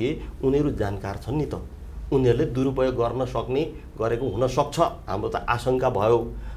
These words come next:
त त्यसो हुँदाखेरि चाहिँ अब त्यो षड्यन्त्रको रूपमा, षड्यन्त्रको चाहिँ नि के भनेदेखि सन्दर्भमा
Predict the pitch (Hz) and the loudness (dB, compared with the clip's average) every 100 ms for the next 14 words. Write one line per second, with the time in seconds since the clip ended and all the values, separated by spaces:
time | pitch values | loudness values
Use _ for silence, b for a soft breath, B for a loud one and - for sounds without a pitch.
0 | - - 214 214 190 147 98 92 90 90 | -4 -2 0 2 2 2 0 0 -2 0
1 | 117 147 165 - B B B 131 160 196 | 2 4 4 0 B B B 2 6 6
2 | 185 151 165 202 214 220 220 220 185 151 | 6 6 8 8 8 8 10 8 8 8
3 | 151 190 156 151 156 170 202 208 202 196 | 6 6 4 6 6 6 6 4 4 6
4 | 196 196 196 196 196 185 185 190 208 185 | 6 6 6 6 6 4 4 6 6 4